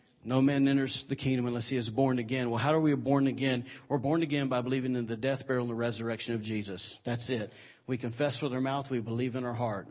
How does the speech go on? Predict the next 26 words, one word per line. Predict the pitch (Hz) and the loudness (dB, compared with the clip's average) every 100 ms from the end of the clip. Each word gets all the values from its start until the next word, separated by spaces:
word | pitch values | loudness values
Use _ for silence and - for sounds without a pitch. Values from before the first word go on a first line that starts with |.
| 110 | -8
Okay? | 123 135 | -2 -2
So | 131 135 | -2 -4
it | 123 | 0
doesn't | 110 127 113 | -2 -2 -6
add | 135 151 131 | -2 -2 -2
that. | 117 110 110 - - - | -2 -2 -4 -8 -18 -4
That's | 139 131 | -4 -4
people | - 156 151 | -2 -2 0
along | 135 131 135 135 | -2 0 0 0
the | |
way | 123 120 117 | 0 0 0
that | 117 | -2
get | 120 120 | -2 -2
in | 120 127 | -2 0
legalism | 139 135 123 123 | 0 -2 -4 -8
tradition | - 123 127 120 120 | -6 -4 -4 -4 -8
and | |
try | 120 120 | -6 -4
to | 120 82 | -4 -4
add | 127 131 131 | -4 -4 -4
things | 120 110 | -6 -6
that | 113 | -8
Jesus | 110 123 113 - | -6 -6 -6 -8
never | 123 113 | -8 -8
spoke. | - 117 104 - | -8 -10 -10 -12
Okay? | 107 135 | -4 -2